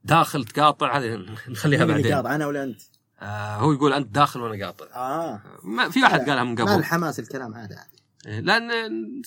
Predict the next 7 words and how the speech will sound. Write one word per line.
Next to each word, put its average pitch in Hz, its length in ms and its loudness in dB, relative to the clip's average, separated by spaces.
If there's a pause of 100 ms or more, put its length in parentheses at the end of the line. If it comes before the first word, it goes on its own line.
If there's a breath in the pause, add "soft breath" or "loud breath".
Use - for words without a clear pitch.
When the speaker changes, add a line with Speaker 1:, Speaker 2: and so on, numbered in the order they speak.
(280)
Speaker 1:
يعني، 131 180 -2 (220)
<coughs> 170 200 -2
نتطرق 180 480 0
لها، 123 340 2
لكن 190 320 4
قبل، 190 420 2 (600)
آه، 104 680 -6